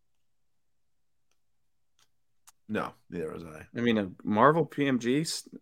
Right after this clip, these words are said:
Speaker 2: I, I thought that craze was done. Actually, considering Loki's a pretty massive character,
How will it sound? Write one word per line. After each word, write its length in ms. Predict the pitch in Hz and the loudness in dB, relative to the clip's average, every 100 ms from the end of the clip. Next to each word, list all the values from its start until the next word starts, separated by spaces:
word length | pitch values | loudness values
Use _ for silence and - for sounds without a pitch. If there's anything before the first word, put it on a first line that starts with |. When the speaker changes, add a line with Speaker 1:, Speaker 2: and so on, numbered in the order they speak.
| - | -2
Speaker 2:
I, 160 | 104 - _ _ _ _ _ _ _ _ _ _ _ - - | -2 -4 _ _ _ _ _ _ _ _ _ _ _ -4 2
I 80 | 147 | 6
thought 180 | 170 | 6
that 200 | 165 156 | 8 6
craze 260 | 151 165 156 | 8 6 6
was 140 | 135 | 2
done. 280 | 120 175 165 - _ _ _ _ _ _ _ _ _ _ _ _ _ _ _ | 4 4 2 -6 _ _ _ _ _ _ _ _ _ _ _ _ _ _ _
Actually, 380 | 139 151 143 120 | 8 8 10 6
considering 680 | - 120 202 175 160 135 117 - _ _ _ _ _ _ _ - | 6 4 6 8 6 6 2 -6 _ _ _ _ _ _ _ 4
Loki's 420 | 123 143 151 113 | 8 8 8 -2
a 40 | |
pretty 240 | - 151 131 | 0 2 4
massive 380 | 127 123 113 | 4 2 0
character, 600 | - 139 123 104 104 95 | 4 6 6 6 2 0